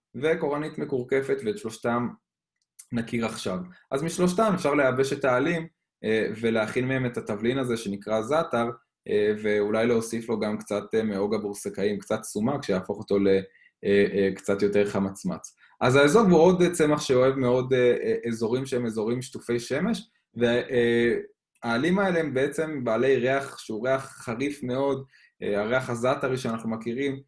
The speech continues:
שדוחה בעלי חיים וחרקים, אה, אה, חרקים בעיקר, אה, דוחה אותה מלאכול אותו, אבל אנחנו מאוד אוהבים אותו במינון קטן כצמח, אה, כצמח טיבול. אה,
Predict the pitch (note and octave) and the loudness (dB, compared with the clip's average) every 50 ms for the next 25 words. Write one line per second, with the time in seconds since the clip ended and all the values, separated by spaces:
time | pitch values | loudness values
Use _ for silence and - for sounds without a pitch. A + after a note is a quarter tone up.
0 | _ _ - - - A2+ A2+ G#2 - C#3+ C#3 C3+ C3+ A#2 A#2+ B2+ C3+ C3 - A#2+ | _ _ -12 -8 -4 -2 -2 0 2 2 2 4 4 4 4 4 2 2 0 0
1 | A2 A#2+ C#3 D3+ D3+ C#3+ C3 A2+ G#2+ G#2+ - A2 G2 G2+ G#2 - - C#3 C#3+ C#3+ | 2 2 2 2 2 2 0 0 -2 -4 -6 -6 -6 -6 -6 -4 -4 -2 -2 -2
2 | C#3 C3+ B2+ B2 A#2+ A#2 A#2 A2+ A2 - - G#2 G#2+ G#2+ G2+ G2+ - - G2 G2 | -2 0 0 2 2 2 2 2 2 0 0 0 0 -2 -2 -4 -6 -6 -4 -4
3 | G#2 - D3 D3+ D3+ D3+ D3 D3 D3 C#3+ C3+ C3 C3+ - _ _ _ _ - - | 0 2 2 2 4 4 2 4 4 2 2 0 -2 -8 _ _ _ _ -2 2
4 | A2 A2 A2 - - A#2 A#2+ A#2 - - C#3 C#3+ C#3 D3 C3+ B2+ A#2+ A#2 A2 G#2 | 4 4 4 4 4 2 0 2 4 4 4 4 4 4 4 4 4 6 4 4
5 | G#2 - - C#3+ D3+ D#3+ D#3+ D#3+ - G3 G3+ G3+ G3+ - - - - G#2+ A2 B2+ | 2 0 0 2 2 2 2 2 2 4 4 2 0 -4 -12 -10 -6 -2 0 0
6 | C3+ D3 E3 F#3 F3+ G3 G3+ F#3+ F#3+ F#3+ F#3 F#3+ F#3+ F3+ F3 F#3 F#3 F3+ F#3 F3+ | 2 2 2 2 2 2 2 4 4 4 4 4 4 4 4 4 4 4 4 2
7 | F3 D3 C#3 C3+ C3+ C3+ C3+ C#3 D3+ E3 F3+ - - - - D3+ D3+ D3+ D3 - | 2 2 2 2 2 0 -2 -2 -4 -4 -4 -6 -6 -4 -2 -4 -4 -4 -6 -10
8 | A2 - - A#2+ B2 C3 C3 - - B2 B2 B2 B2 B2 - - G#2 - - A#2+ | -8 -6 -4 -4 -4 -4 -6 -4 -2 0 4 4 4 4 4 2 -2 -4 -6 -4
9 | - B2 B2 C3+ C3 - - C#3 C3 B2+ B2+ B2 A#2 A2+ - _ _ _ _ _ | -2 -2 -2 -2 -2 -2 -2 -2 0 2 2 2 2 0 -6 _ _ _ _ _
10 | - - A#2 | -4 -2 0